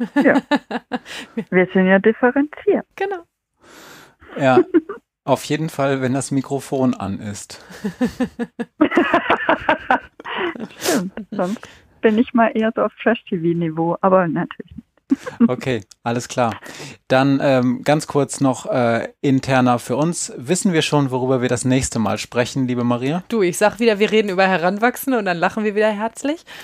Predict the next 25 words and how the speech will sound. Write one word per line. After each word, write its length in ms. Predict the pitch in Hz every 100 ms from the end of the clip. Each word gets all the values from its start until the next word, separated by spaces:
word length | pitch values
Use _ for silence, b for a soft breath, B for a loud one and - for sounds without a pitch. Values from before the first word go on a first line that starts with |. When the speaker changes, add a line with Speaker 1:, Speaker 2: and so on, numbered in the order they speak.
| B -
Speaker 2:
und 100 | 208
dann 80 |
machen 200 | 208 220 226
wir 60 |
es 60 | 202
eines 260 | 196 214
Tages 260 | - 226 214
tatsächlich. 540 | 233 - 247 170 165
Speaker 3:
Ich 180 | 151 160
habe 320 | 143 139 135
nach 260 | 131 127 -
heute 320 | 139 151 143
das 200 | 127 202
<laughs> 20 |
Gefühl, 480 | 196 - 143 143 135
dass 220 | 123 -
wir 240 | 123 123 120
vielleicht 640 | - 120 131 147 - -
ein, 380 | 123 120 123 123 B B B B _
ähm, 600 | 123 117 117 113 117 113 - _ _ _ _ _ -
Rechtsstaat, 920 | 110 147 - - - 135 127 131 - _ _ _ _ _ -
äh, 360 | 131 117 117 - - -
VorkämpferInnen-Special 2250 | - - 143 143 - 135 131 - 135 131 - 135 123 123 127 - - 143 139 135 127 139
für, 560 | - - 135 127 120 -
äh, 120 | -